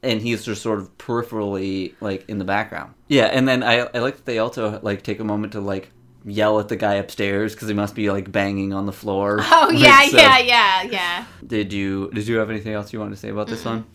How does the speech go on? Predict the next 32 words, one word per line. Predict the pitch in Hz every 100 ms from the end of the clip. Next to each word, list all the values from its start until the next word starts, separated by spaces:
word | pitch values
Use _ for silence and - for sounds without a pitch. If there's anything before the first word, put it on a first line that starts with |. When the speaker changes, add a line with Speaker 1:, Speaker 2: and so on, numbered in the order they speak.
| 135
Speaker 1:
Okay, | 120 92 - _
so, | - 123 - - _ _ _ _
not | 117 139
many | 156 123
drinks | 104 98
in | 101
this | 92 98
episode. | - - 107 127
Speaker 2:
Okay. | 196 214 - - _ _
Speaker 1:
There | - 113
was | 107
some | 120 117 -
eggnog | 117 127 131 123 131
with | 139
some | 123
paprika. | 123 - 110 104 107 135 _
Speaker 2:
Mm-hmm. | 247 277 220 277 - _ _
Speaker 1:
And | 123 123 120
there | 120
was | 123
a | 123
ballantine | 135 135 110 110 110 113 117 _
that | 123 110 104 - - _ -
Martin | 110 107
uses | 113 101 110 101
to |
wash | 117 123 120
down | 185 185 113 104
the | 104
eggnog | 101 92 98 98
with | 98
paprika. | - - - - -